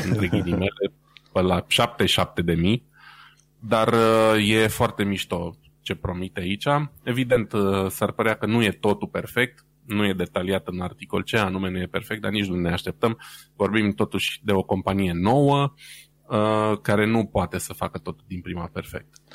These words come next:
Speaker 1: Dar,
Speaker 2: Păi
Speaker 1: uh, ce am văzut momentan e foarte promițător.
Speaker 2: Și că arată bine. Dar acum întrebarea mea este, firma asta a vândut până acum mașini de orice fel sau acum, acum au creat?
Speaker 1: Nu, nu, nu.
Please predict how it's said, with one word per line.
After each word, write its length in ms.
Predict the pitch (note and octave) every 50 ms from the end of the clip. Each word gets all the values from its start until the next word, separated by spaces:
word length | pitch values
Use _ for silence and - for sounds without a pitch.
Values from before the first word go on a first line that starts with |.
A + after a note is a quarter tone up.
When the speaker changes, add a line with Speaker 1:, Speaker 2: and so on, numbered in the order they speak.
| - - G2
Speaker 1:
Dar, 180 | F#2+ G2 F#2+
Speaker 2:
Păi 160 | F#2+ G#2+ G#2 G2+
Speaker 1:
uh, 280 | G2 G2 G2 G2 F#2+
ce 100 | - - G#2+
am 140 | G#2+ G#2 -
văzut 360 | - - - A2 G#2 - -
momentan 720 | G#2+ G2 F#2+ G2 G2 G2 F#2+ - G#2 G#2 G2+ G2+ G2 G2
e 160 | G2 F#2+ G2 F#2+
foarte 300 | - - - - - F#2
promițător. 680 | - F#2 F2 E2+ E2+ - - E2+ - - - - A2 - - - - - - -
Speaker 2:
Și 100 | - A#2
că 240 | A#2 A2 A2+ - -
arată 300 | - A2+ A2+ A#2+ A2+ -
bine. 200 | G#2+ A2 G2 E2+ -
Dar 220 | - G#2+ A2 A2 -
acum 220 | - G#2+ - C#3
întrebarea 420 | B2+ A#2 - A2 G#2+ A2 G#2 G#2 G2+
mea 140 | G#2 G#2
este, 420 | G#2 G2+ G2+ F#2+ - - - F#2+ F#2
firma 480 | E2 - - - A#2+ G#2 F2+ G2 G2
asta 200 | F#2+ - - -
a 40 | F#2
vândut 280 | E2+ E2+ F#2 F#2 G2 F2+
până 140 | - G2 G2
acum 240 | F#2 - A2+ G#2
mașini 320 | G2 G2 F#2+ - - G#2 F#2+
de 60 | F#2
orice 200 | F#2 F#2 - -
fel 180 | - - B2 A#2
sau 240 | - - F#2 F2+
acum, 420 | - - F#2 - - - A#2+ A2 F2
acum 300 | D#2+ D#2 - - G#2+ F#2+
au 140 | F2+ E2+ E2+
creat? 220 | - - F2+ E2
Speaker 1:
Nu, 100 | C3 D#3
nu, 120 | E3+ E3+
nu. 280 | E3+ E3+ C3 G2 F2+ -